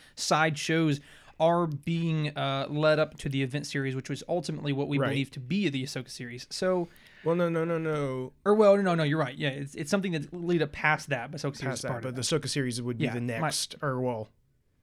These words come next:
Speaker 2: no.
Speaker 1: No, 'cause Man-, Mando three would come first, season three, and then Ahsoka, I
Speaker 2: And
Speaker 1: believe.
Speaker 2: then Ahsoka, right?
Speaker 1: I believe so,
Speaker 2: That's
Speaker 1: yeah.
Speaker 2: what we've been led to.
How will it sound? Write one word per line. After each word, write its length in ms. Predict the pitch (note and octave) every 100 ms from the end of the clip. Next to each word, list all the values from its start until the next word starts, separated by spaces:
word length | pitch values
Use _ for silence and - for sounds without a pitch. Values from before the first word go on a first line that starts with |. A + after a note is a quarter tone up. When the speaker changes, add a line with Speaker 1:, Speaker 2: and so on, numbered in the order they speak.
| _ _ _ _ _ _ _ _ _ _ _ _ - _
Speaker 2:
no. 400 | D#3 C#3+ A2+ A2 - _ _ _ _ -
Speaker 1:
No, 180 | D3+ D3
'cause 140 | D3
Man-, 260 | D3 E3 D#3
Mando 180 | E3 D#3
three 240 | D3 C3+
would 160 | B2+ B2
come 320 | C3+ B2 B2 - _
first, 380 | - B2+ B2 -
season 180 | B2+ C3+
three, 260 | B2+ B2 - _ _ _ _ _ _ _ -
and 120 | C#3
then 100 | B2+
Ahsoka, 320 | B2+ F#3 -
I 280 | E3 - -
Speaker 2:
And 80 | -
Speaker 1:
believe. 200 | A#2 A2
Speaker 2:
then 160 | A2
Ahsoka, 440 | G2 - F2+ - D#2+
right? 260 | F2+ F#2 -
Speaker 1:
I 40 |
believe 240 | C#3+ C3 -
so, 100 | -
Speaker 2:
That's 240 | G#2+ G#2
Speaker 1:
yeah. 60 | C#3+
Speaker 2:
what 160 | A#2 F2+
we've 160 | A2
been 240 | G#2 G#2+ G#2+
led 300 | G#2+ G#2 G#2
to. 320 | - G#2+ G#2+